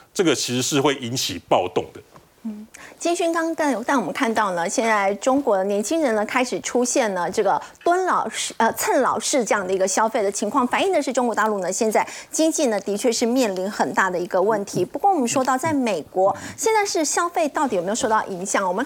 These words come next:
Speaker 2: 先来看到美国的经济是真的没有问题吗？在先前美国十年期的这个公债殖利率呢是飙破了百分之五，当然在这几天呢是有出现回落的情况。要请教殷老师哦，美国的公债殖利率飙高，还是现在他们经济最大的一个隐忧？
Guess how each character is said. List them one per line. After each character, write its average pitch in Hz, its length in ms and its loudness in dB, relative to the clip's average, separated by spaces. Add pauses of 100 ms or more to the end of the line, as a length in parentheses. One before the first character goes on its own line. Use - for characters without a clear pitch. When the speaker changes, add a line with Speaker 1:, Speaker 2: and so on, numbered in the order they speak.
Speaker 2:
先 359 160 -2
来 320 140 2
看 269 220 0
到 254 120 2
美 226 140 2
国 226 140 0
的 269 80 0
经 370 160 -2
济 349 120 2
是 294 120 0
真 311 180 4
的 269 60 2
没 233 80 0
有 226 100 2
问 240 160 2
题 226 140 -6
吗？ 196 180 0 (240)
在 440 160 4
先 415 160 2
前 320 180 2
美 247 120 2
国 233 120 2
十 262 140 -2
年 262 160 2
期 277 100 -4
的 220 120 0
这 233 100 0
个 208 60 -2
公 240 180 0
债 247 140 2
殖 208 160 -4
利 220 160 -2
率 208 140 -2
呢 185 180 -2
是 214 220 0
飙 - 200 0
破 - 180 0
了 214 80 2
百 180 160 0
分 226 220 -2
之 269 160 0
五， 247 100 2
当 254 140 0
然 247 80 -2
在 269 100 0
这 330 160 -2
几 202 140 -6
天 214 160 -4
呢 202 80 0
是 214 140 0
有 147 100 2
出 - 160 -4
现 214 180 0
回 170 200 0
落 196 160 2
的 - 80 0
情 - 200 -8
况。 - 200 -2 (240)
要 - 40 0
请 339 160 0
教 247 140 0
殷 240 160 -2
老 214 160 -2
师 - 180 -4
哦， 220 120 4
美 247 180 0
国 247 180 2
的 269 140 0
公 330 260 0
债 427 220 2
殖 254 180 -2
利 269 140 2
率 254 140 0
飙 254 260 0
高， 262 160 0
还 294 100 0
是 294 140 -2
现 285 240 0
在 269 80 2
他 269 100 0
们 202 80 -2
经 226 200 -2
济 226 120 -4
最 208 220 0
大 196 160 0
的 156 80 -4
一 147 80 -4
个 - 100 -4
隐 123 120 -10 (100)
忧？ 57 220 -10